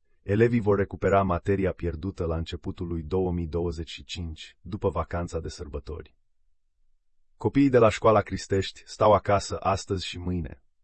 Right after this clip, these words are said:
Corpul de școală unde a ars acoperișul are trei clase, dar și celelalte corpuri sunt afectate,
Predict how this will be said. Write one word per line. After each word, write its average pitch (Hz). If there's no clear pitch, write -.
Corpul 127
de 98
școală 107
unde 90
a 90
ars 101
acoperișul 85
are 92
trei 107
clase, 87
dar 92
și -
celelalte 117
corpuri 104
sunt 101
afectate, -